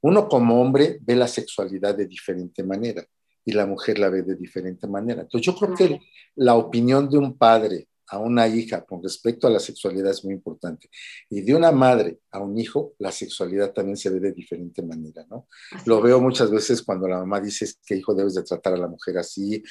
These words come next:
Speaker 1: con respeto, si es un no, es un no, si to-, si esto es aceptado, pues lo aceptas". El contexto de la madre es muy importante en el hombre y en la mujer,
Speaker 2: Ujú.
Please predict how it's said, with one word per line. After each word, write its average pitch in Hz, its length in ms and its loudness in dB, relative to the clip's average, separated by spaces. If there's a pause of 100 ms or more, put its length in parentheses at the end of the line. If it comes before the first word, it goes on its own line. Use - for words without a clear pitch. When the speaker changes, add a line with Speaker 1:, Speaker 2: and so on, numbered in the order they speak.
(260)
Speaker 1:
con 127 160 2
respeto, 104 1000 2 (260)
si - 180 -2
es 110 140 0
un 107 160 -2
no, 104 200 0
es 104 180 -2
un 92 160 -6
no, 113 580 2
si 92 400 -10
to-, - 180 -4
si - 180 -4
esto - 180 -4
es - 100 -6
aceptado, 92 680 -4
pues 95 100 -8
lo 92 80 -2
aceptas". 101 600 0 (480)
El 113 260 4
contexto 143 540 0
de 123 80 4
la 107 100 0
madre 110 220 -2
es - 200 -10
muy 113 220 -2
importante - 800 -6 (180)
en 127 240 6
el 104 160 2
hombre 98 420 -2
y 101 140 -10
en 90 120 -8
la 82 80 -12
mujer, 80 280 -12
Speaker 2:
Ujú. - 100 -18